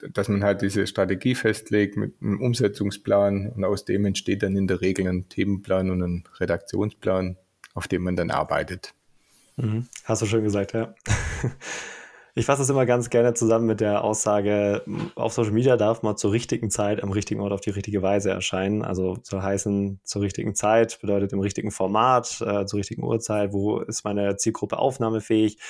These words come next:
Speaker 2: Seien das jetzt auch, wenn wir von der, vom Kanal YouTube ausgehen, seien das dann die Shorts, also die haben wenig Zeit, ich muss dort, sag ich mal, während dem Tag in kurzen Abschnitten präsent sein, oder mache ich stattdessen ein Erklärvideo, das über mehrere Minuten geht?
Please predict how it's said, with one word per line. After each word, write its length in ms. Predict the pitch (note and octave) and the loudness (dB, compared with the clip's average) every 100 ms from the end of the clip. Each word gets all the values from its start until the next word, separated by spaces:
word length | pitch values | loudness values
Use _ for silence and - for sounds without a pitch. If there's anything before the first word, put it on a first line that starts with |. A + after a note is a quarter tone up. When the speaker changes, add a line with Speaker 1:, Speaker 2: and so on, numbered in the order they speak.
| - - - | -14 -12 -4
Speaker 2:
Seien 240 | G#2+ G#2+ | 0 2
das 120 | G#2 | 2
jetzt 220 | G#2 G2+ | 0 0
auch, 160 | F#2+ F#2+ | -2 -2
wenn 80 | G2 | -2
wir 80 | F#2+ | -2
von 120 | F#2+ | -2
der, 120 | F#2 F2+ | -2 -6
vom 180 | - F#2+ | -10 -8
Kanal 240 | - F#2 | -6 -2
YouTube 260 | G2 A2+ A2 | 0 0 0
ausgehen, 640 | - G2+ - G#2 G2 G2 | 0 0 0 0 0 0
seien 180 | G2 F#2+ | 0 -2
das 120 | F#2 | -4
dann 100 | F#2+ | -2
die 100 | F#2+ | -2
Shorts, 580 | F#2 - A#2+ C#3 C3+ - | -2 2 2 2 -2 -4
also 220 | G2+ F#2+ | -2 -2
die 160 | F#2+ F#2+ | 0 -2
haben 160 | G2 | 0
wenig 260 | G2+ C3 C3 | 0 0 -2
Zeit, 440 | - A2+ A#2 A#2 | -2 0 0 0
ich 100 | F#2+ | -6
muss 160 | - F#2 | -10 -6
dort, 340 | - G#2 G2+ - - - - | 0 2 0 -6 -20 -20 -14
sag 140 | - F#2 | -6 -4
ich 80 | |
mal, 100 | G2 | 0
während 160 | G2 G2+ | 2 2
dem 100 | G2 | 0
Tag 320 | - F#2+ F#2+ - | -2 -4 -4 -6
in 120 | F#2+ | -2
kurzen 280 | D3+ - B2+ | 0 0 -2
Abschnitten 260 | - A#2+ | -2 -4
präsent 320 | - - A2 | -4 -2 -2
sein, 220 | G2+ G2+ G2+ | 0 -2 0
oder 340 | A#2 A#2+ A2+ | 4 6 4
mache 240 | G2+ G2 | 2 -2
ich 140 | F#2+ - | -6 -6
stattdessen 500 | - F#2+ G2 G2+ F#2+ | -6 -4 -4 -2 -2
ein 140 | F#2+ | 0
Erklärvideo, 640 | - - G#2 A#2 A2+ A2+ G2 | -4 -2 2 2 2 0 0
das 160 | F#2 | 0
über 100 | F#2 | -2
mehrere 360 | F#2 G#2 A#2+ A2 | 0 2 0 0
Minuten 420 | G#2 A2 - G#2 | 0 -2 -2 0
geht? 240 | G#2 G2+ | 0 0